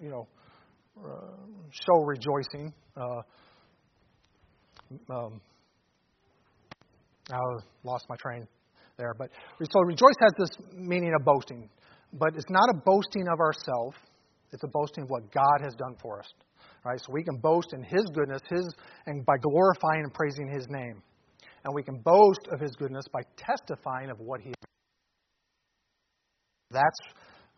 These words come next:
um, so we can have that hope, and we can rejoice in that hope by sharing that hope. So then that hope brings us to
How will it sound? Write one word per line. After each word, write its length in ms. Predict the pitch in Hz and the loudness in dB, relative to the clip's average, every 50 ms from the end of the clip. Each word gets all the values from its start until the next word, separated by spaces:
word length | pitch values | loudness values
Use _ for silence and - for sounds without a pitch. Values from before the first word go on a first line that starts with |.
| _ - | _ -8
um, 400 | 127 123 117 113 110 107 104 101 _ _ _ _ _ _ _ | -4 -4 -2 -2 -4 -6 -10 -16 _ _ _ _ _ _ _
so 120 | - 151 | -4 -2
we 100 | 139 160 | -2 -2
can 120 | 156 147 | -2 2
have 180 | 143 160 170 170 | 4 4 4 6
that 160 | 196 185 185 156 | 6 4 2 2
hope, 300 | - 165 147 147 143 - | 0 0 0 0 -2 -6
and 120 | - 135 | -10 -10
we 80 | 131 131 | -10 -10
can 120 | - 139 | -10 -8
rejoice 460 | 127 127 123 113 113 127 120 110 104 104 - - - - _ _ - _ _ _ _ _ _ - | -8 -8 -8 -8 -8 -8 -8 -10 -10 -12 -16 -18 -20 -20 _ _ -20 _ _ _ _ _ _ -12
in 140 | 139 143 | -10 -8
that 180 | 135 120 117 107 | -6 -6 -6 -6
hope 220 | 107 113 107 - _ _ _ _ _ - | -8 -10 -12 -14 _ _ _ _ _ -4
by 160 | 120 127 135 - - | -2 -2 -2 -4 -6
sharing 300 | - 175 202 190 131 120 | -6 -4 -4 -4 -6 -8
that 160 | 113 113 107 | -10 -10 -12
hope. 220 | 101 117 107 101 - - _ _ _ _ _ _ _ _ _ - - - - - - - _ _ _ _ _ _ _ _ _ | -10 -12 -12 -12 -14 -18 _ _ _ _ _ _ _ _ _ -20 -20 -20 -20 -20 -20 -20 _ _ _ _ _ _ _ _ _
So 160 | - 170 160 156 | 0 0 2 2
then 100 | 185 180 180 | 2 4 4
that 140 | 185 180 160 - | 4 4 6 8
hope 260 | 196 214 254 240 208 | 8 8 8 8 4
brings 280 | 180 196 196 190 175 | 0 0 0 0 -2
us 200 | 156 170 156 160 160 - - - | 0 0 0 0 0 -6 -10 -6
to 340 | 180 151 143 143 139 151 175 | -4 -4 -2 -2 -4 -6 -8